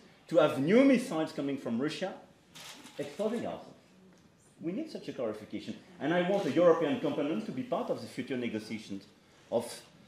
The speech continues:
such a, a new I N F Treaty. When we speak about the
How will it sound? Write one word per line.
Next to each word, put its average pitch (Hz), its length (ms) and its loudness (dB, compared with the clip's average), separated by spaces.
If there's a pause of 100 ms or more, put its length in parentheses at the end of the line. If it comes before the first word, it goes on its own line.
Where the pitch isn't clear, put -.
(180)
such - 320 -8
a, 104 140 -4 (340)
a 113 40 -6
new 202 340 4 (140)
I 117 80 0
N 104 160 0
F - 420 -12
Treaty. - 280 -10 (1080)
When 262 240 4
we 247 80 4
speak - 300 -6
about 135 380 0 (240)
the 127 120 -6